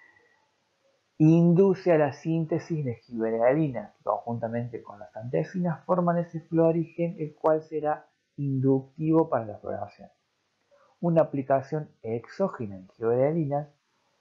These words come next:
da por sentado todos los pasos previos,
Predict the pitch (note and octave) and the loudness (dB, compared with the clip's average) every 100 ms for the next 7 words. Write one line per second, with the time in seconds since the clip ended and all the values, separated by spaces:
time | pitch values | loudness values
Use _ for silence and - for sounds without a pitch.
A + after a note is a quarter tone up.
0 | _ _ - C#3 D#3 D#3+ D3 - C#3+ D3 | _ _ 0 2 2 0 -6 -4 -6 -6
1 | D#3 E3+ E3 E3+ E3+ G3 F#3+ E3+ - D#3 | -2 2 4 2 0 0 0 0 -4 -10
2 | - - - F3 C#3+ G#2 G2+ | -10 -20 -4 2 2 0 -10